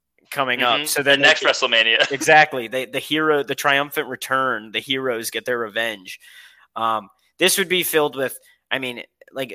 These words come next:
Speaker 1: there's, there are gonna be props, there's gonna be chairs, probably a fake machine gun if I had to guess.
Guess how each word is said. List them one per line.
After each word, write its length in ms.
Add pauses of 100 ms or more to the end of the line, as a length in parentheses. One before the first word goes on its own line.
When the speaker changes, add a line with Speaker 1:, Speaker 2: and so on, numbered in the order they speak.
(100)
Speaker 1:
there's, 260
there 140
are 40
gonna 120
be 100
props, 640
there's 160
gonna 140
be 100
chairs, 600
probably 380
a 60
fake 240
machine 400
gun 240
if 140
I 100
had 140
to 60
guess. 460